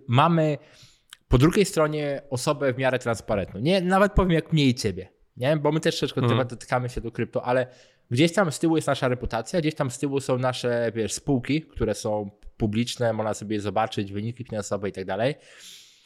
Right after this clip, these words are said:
Speaker 1: A to, że ty masz, po-, wiesz, reklamujesz coś, co nie wiesz skąd jest, nie wiesz w ogóle nawet, jak niektórzy polscy influencerzy robią, nie?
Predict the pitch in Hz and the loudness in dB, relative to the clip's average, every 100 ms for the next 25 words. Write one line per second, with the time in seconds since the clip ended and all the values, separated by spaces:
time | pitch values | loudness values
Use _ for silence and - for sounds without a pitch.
0 | - _ - 127 131 - 156 190 151 143 | -20 _ 2 4 4 4 4 6 6 2
1 | 127 - 165 175 175 - 151 143 113 120 | 0 -2 0 2 2 0 -2 -2 0 -2
2 | - 123 123 139 185 185 - - 127 101 | -2 -4 0 2 4 2 0 2 2 2
3 | - - 131 160 196 185 - 151 156 - | -2 -4 2 2 2 0 -4 0 0 2
4 | 120 95 85 127 156 165 160 170 170 156 | 0 0 -2 -2 0 0 0 0 2 2
5 | 156 143 131 143 175 147 143 135 117 104 | -2 -6 -4 0 2 2 2 0 0 -2
6 | 113 101 98 98 92 90 120 | -2 -2 -4 -2 -4 -2 0